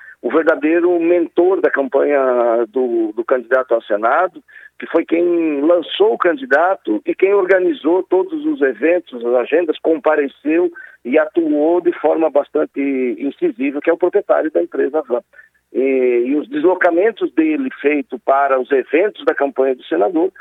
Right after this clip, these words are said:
foram feitos com as aeronaves da, da empresa, sem que haja qualquer registro de cessão de uso, eh, na prestação de contas de, de campanha. A, ainda em relação à estrutura da empresa, nós temos a utilização de canais oficiais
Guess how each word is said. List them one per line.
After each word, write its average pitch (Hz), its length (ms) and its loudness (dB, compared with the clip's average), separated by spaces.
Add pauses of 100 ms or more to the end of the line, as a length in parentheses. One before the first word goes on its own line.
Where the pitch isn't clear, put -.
(180)
foram 202 220 2
feitos - 320 -6
com 185 240 0
as 160 100 0
aeronaves 131 560 0
da, 143 400 0
da 160 160 2
empresa, 147 480 0 (360)
sem 220 180 0
que 226 140 0
haja 185 340 2
qualquer 185 380 2
registro 214 680 0
de 320 100 -4
cessão 156 380 -2
de 139 120 -4
uso, 156 420 -2 (340)
eh, 143 200 2
na 147 180 2
prestação - 520 -4
de 147 100 -4
contas 143 400 -2
de, 139 760 -2 (240)
de 147 120 -2
campanha. 131 520 0 (360)
A, 147 240 0 (100)
ainda 190 580 0
em 147 60 -2
relação 147 500 0
à 160 40 -2
estrutura 143 520 -2
da 131 140 0
empresa, 143 560 0
nós - 260 -2
temos 151 500 0 (240)
a - 100 0
utilização 175 500 -2
de 170 80 -8
canais 170 400 2
oficiais 170 560 -2